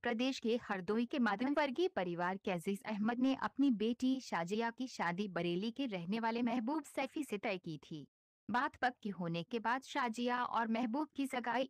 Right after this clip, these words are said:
उनतीस नवंबर को हो गई थी। इनकी शादी इकतीस जनवरी को होने वाली थी। जब दोनों पक्षों की बात पक्की हुई थी तो लेन देन को लेकर एक बाइक,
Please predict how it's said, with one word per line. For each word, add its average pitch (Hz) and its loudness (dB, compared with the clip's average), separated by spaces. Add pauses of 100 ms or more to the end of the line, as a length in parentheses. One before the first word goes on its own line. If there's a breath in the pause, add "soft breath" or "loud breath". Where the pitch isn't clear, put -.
उनतीस 254 2
नवंबर 262 2
को 294 -2
हो 208 -2
गई 160 -4
थी। - -12 (440)
इनकी 240 4
शादी 165 -2
इकतीस 262 -2
जनवरी 180 0
को 339 2
होने 208 0
वाली 226 0
थी। 147 -12 (420)
जब 214 0
दोनों 208 2
पक्षों 214 -2
की 294 0
बात 233 2
पक्की 247 -2
हुई 156 -6 (100)
थी 294 -2
तो 320 -4
लेन 254 4
देन 185 0
को 226 -2
लेकर 226 0
एक 254 -2
बाइक, 190 0